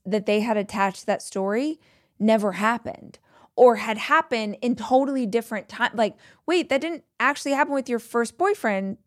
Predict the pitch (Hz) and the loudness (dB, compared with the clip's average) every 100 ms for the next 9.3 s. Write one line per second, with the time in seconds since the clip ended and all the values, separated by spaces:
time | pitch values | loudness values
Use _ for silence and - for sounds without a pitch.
0 | - 233 247 285 247 240 233 214 208 - | -2 2 2 2 -4 0 -2 0 -4 -6
1 | _ _ _ 240 262 226 233 233 220 226 | _ _ _ -2 2 4 6 6 2 -2
2 | 208 214 208 196 196 190 190 247 247 180 | 0 0 0 0 -2 0 0 2 2 2
3 | 196 185 - _ _ _ _ _ 190 240 | 0 0 -2 _ _ _ _ _ 4 4
4 | 214 196 220 262 339 311 226 214 - 233 | 4 0 0 0 0 -2 -2 -6 -6 -8
5 | - - 220 - 233 247 285 254 220 196 | -8 -8 -8 -6 -2 0 0 0 -2 -4
6 | 196 190 180 - - 226 226 214 190 185 | -4 -6 -6 -12 -4 0 0 0 -4 -4
7 | 175 170 - - 226 226 214 202 185 190 | -4 -4 -10 -8 -2 0 0 -2 -2 -2
8 | - 202 247 220 202 208 220 262 320 269 | -4 0 0 2 0 0 0 -2 -2 -2
9 | 233 233 214 | 0 0 0